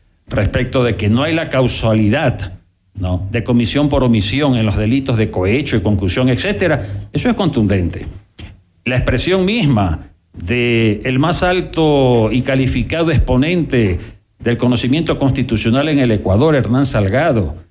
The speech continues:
que ha ocupado incluso, pues, importantes, eh, funciones en organismos internacionales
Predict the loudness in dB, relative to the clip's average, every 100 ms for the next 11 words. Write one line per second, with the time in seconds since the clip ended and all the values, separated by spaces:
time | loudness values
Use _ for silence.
0 | _ _ -4 -2 -2 -2 0 0 0 0
1 | 2 0 0 0 0 0 0 0 -2 0
2 | 0 2 0 0 2 2 2 2 0 0
3 | 0 2 0 2 2 4 2 2 2 2
4 | 0 0 0 0 0 2 0